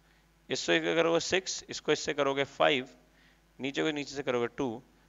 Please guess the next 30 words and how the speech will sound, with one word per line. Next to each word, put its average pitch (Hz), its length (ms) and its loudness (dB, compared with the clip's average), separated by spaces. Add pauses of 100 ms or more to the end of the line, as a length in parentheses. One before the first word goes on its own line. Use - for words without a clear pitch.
(160)
तो - 100 -12
पाँच 147 240 6
में 160 120 -2
छः 147 240 0
गया, 147 160 0
एक 117 180 -4
बटा 113 220 -4
दो। 98 140 -8 (180)
भाई 107 120 0
ये 113 120 2
तो 127 120 4
आ 120 160 10
गया 175 160 6
वन 202 160 6
बाई 208 140 8
टू। 240 160 -10 (600)
इसका 151 220 2
मतलब 151 280 2
क्या 190 140 10
हुआ 196 220 10 (920)
कि 160 100 0 (100)
डी 139 240 2
वन 196 200 6
जो 202 140 8
है 151 160 8
वो 165 160 4
डी 131 200 -4
टू 151 140 -2
के 160 140 2
बराबर 135 440 8